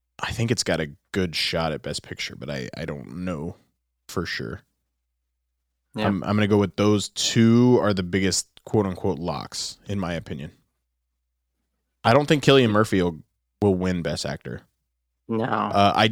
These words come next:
Speaker 1: I, I, and my biggest dream coming out of Oppenheimer is supporting actor Robert Downey Junior.
Speaker 2: Uh, he definitely deserves a nomination, and I would, uh, can you imagine <laughs> Ryan,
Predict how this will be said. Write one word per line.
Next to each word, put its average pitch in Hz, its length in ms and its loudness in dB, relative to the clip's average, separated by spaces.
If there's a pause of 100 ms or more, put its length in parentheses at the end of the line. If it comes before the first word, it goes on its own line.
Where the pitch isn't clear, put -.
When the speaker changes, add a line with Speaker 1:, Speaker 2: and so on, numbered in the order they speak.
(100)
Speaker 1:
I, 113 300 4
I, 98 360 2
and 104 180 2
my 98 220 4
biggest 120 540 2
dream 117 400 2
coming 101 220 -2
out 98 140 4
of 98 80 2
Oppenheimer 120 580 2
is 95 140 0
supporting 98 440 -2
actor 92 240 -2
Robert 90 280 -2
Downey 90 220 -2
Junior. 62 320 -16 (1700)
Speaker 2:
Uh, - 380 -8
he 131 140 0
definitely 120 440 2
deserves 113 420 2
a 120 60 0
nomination, 120 880 0
and 123 480 0 (140)
I 127 200 2
would, 117 360 2 (1040)
uh, - 100 -8 (280)
can 196 140 4
you 233 40 8
imagine 113 400 2 (160)
<laughs> - 140 0
Ryan, 127 360 2